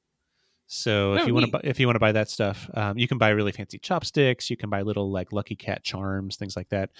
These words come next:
Speaker 1: They also have a really cool calendar set. So a wall calendar. It's one of those ones where it has, like, their name and phone number at the bottom as, like, a promotional calendar, but it's, uh, made by a prominent Japanese artist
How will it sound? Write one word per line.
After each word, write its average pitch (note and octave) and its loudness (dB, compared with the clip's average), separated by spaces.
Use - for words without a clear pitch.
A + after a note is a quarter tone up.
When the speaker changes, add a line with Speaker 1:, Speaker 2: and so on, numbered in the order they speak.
Speaker 1:
They B2 4
also E3 6
have A2+ 4
a G2+ 2
really A#2 2
cool A2 2
calendar D3 0
set. - -8
So A2+ 2
a A2+ 4
wall B2 8
calendar. F#2 -2
It's - -2
one D#3+ 6
of D#3+ 10
those B2+ 8
ones C3 4
where A#2 6
it G2+ -2
has, G#2+ 2
like, G2 0
their G#2 2
name A2 6
and G#2 2
phone A2+ 0
number G2+ 0
at F2 -8
the F2+ -6
bottom F#2+ 0
as, F#2+ -8
like, F#2+ -8
a G#2 -6
promotional A2 -6
calendar, D#3+ -4
but G2+ -2
it's, - -2
uh, G2 2
made C3 4
by A#2+ 8
a G2 4
prominent G3 4
Japanese C#3 2
artist A#2+ 0